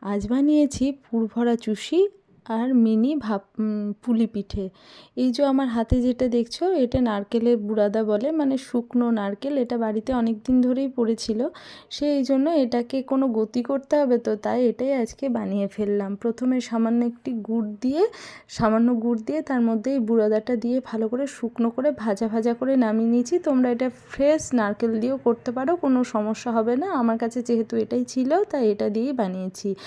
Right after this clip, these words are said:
আর এদিকে আটার, উম, লেই বানাবো, তার জন্য গরম জল চাপিয়েছি। আর গরম জলের মধ্যে সামান্য লবণ আর একটু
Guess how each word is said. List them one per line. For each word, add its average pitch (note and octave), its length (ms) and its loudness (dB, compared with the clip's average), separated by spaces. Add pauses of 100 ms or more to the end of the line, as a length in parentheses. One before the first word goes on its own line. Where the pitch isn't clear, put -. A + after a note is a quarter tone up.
(360)
আর B3 100 2
এদিকে B3+ 320 0
আটার, A#3+ 400 0
উম, A#3+ 320 -2 (320)
লেই A#3 260 4
বানাবো, A#3 440 0
তার B3 200 0
জন্য A#3+ 400 2
গরম A3 320 4
জল A3 280 4
চাপিয়েছি। A#3 500 -2
আর D#4+ 120 4
গরম G#3+ 300 4
জলের A3+ 300 0
মধ্যে A#3+ 280 0
সামান্য A3+ 520 0
লবণ G#3 440 0
আর C4 160 2
একটু C#4 400 -2